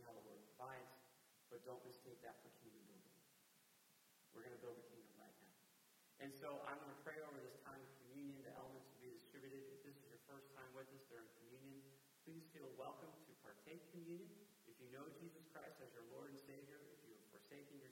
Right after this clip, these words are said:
sins, uh, and, and placed your faith in Jesus, then please share communion with us. If you are a little stone built on a big stone,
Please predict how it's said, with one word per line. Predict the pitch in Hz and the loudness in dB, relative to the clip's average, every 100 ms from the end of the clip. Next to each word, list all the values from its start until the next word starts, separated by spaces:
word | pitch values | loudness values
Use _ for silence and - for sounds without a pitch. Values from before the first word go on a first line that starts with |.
| - | -2
sins, | 160 160 160 - - - - - - | 0 0 -2 -6 -12 -14 -16 -16 -8
uh, | 113 110 | -6 -4
and, | 110 110 - | -4 -6 -6
and | - - | -8 0
placed | 139 139 139 | 0 0 -2
your | 143 | -2
faith | 139 143 135 | 0 0 -2
in | 135 | -4
Jesus, | 131 127 131 - | -6 -8 -8 -8
then | - - | -10 -6
please | 139 135 139 | -4 -4 -4
share | - 127 - | -4 -4 -6
communion | 127 127 135 131 | -6 -4 -4 -2
with | 135 | -2
us. | 131 - | -2 -4
If | - | -6
you | 123 | -2
are | 127 123 | 2 2
a | 127 | 2
little | 147 160 - | 2 2 0
stone | 147 120 104 - - - - - | 0 0 -2 -6 -10 -14 -16 -2
built | 131 127 | 0 2
on | 131 | 0
a | 123 127 | 0 0
big | 110 | -2
stone, | - 117 - | -4 -6 -8